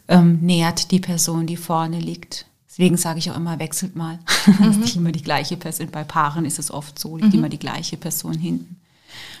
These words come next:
Speaker 1: Ähm, dann weiß man, es ist gut nach dem Streit, sich mal so hinzulegen.
Speaker 2: Mhm.
Speaker 1: Aber in einem Workshop wird das oft gemacht nach einer Übung, um wieder einen Ausgleich zu schaffen.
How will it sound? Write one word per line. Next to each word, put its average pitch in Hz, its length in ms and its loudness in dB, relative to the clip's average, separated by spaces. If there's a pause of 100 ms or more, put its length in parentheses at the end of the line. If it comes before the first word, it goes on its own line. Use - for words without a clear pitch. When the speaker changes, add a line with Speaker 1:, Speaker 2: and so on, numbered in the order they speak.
(160)
Speaker 1:
Ähm, 175 520 4 (320)
dann 165 340 0
weiß 165 300 2
man, 190 100 6
es 196 140 2
ist 202 80 -4
gut 226 220 0
nach 185 140 2
dem 185 120 -2
Streit, 165 540 -6 (240)
sich 185 160 -2
mal 175 160 2
so 175 100 -6
hinzulegen. 175 880 -4 (200)
Speaker 2:
Mhm. 208 360 2
Speaker 1:
Aber 180 220 6
in 175 80 4
einem 175 140 0
Workshop 170 400 -2
wird 175 160 -2
das - 200 -4
oft 185 260 -2
gemacht 170 440 -2
nach 165 160 -2
einer 170 180 0
Übung, 170 560 0 (160)
um 180 200 4
wieder 170 180 0
einen 160 80 -2
Ausgleich 160 560 -6
zu - 140 -6
schaffen. 170 480 -6